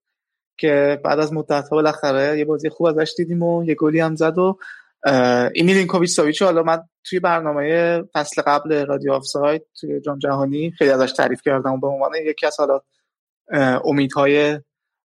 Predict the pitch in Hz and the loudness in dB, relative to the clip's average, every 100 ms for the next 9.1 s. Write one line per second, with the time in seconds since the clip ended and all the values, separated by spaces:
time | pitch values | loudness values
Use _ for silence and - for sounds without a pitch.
0 | - 151 147 135 135 147 160 160 - - | 0 2 2 0 -2 -2 -2 -4 -8 -8
1 | 147 151 160 147 147 - 143 151 165 160 | -6 0 0 0 -2 -4 -2 -2 -2 0
2 | 147 147 135 139 - _ - 147 - 131 | 0 2 0 -2 -8 _ -2 -2 0 0
3 | 139 147 131 135 147 - 131 131 135 131 | 0 0 0 0 -2 -4 -6 -6 -6 -8
4 | 131 _ _ _ _ - 135 139 139 143 | -10 _ _ _ _ -2 0 0 0 0
5 | 147 143 139 147 151 156 143 143 147 143 | 2 2 0 -2 -2 -2 -4 -2 -2 -2
6 | 139 135 156 175 175 170 160 160 - _ | 0 2 2 0 0 2 2 0 -6 _
7 | _ - 160 196 190 175 156 175 190 180 | _ -2 2 2 2 0 2 2 0 2
8 | 165 147 160 - - 123 131 - 117 117 | 0 0 -2 -4 -4 -6 -6 -14 -12 -12